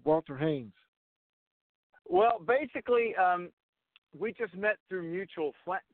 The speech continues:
Speaker 2: friends, and you know how these things go. You, you meet somebody and you, um, uh,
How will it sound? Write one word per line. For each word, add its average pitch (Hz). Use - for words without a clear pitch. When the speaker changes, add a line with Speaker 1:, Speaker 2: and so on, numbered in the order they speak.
Speaker 2:
friends, 131
and 151
you 175
know 175
how 160
these 143
things 147
go. 143
You, 131
you 127
meet 139
somebody 139
and 117
you, 110
um, 107
uh, 117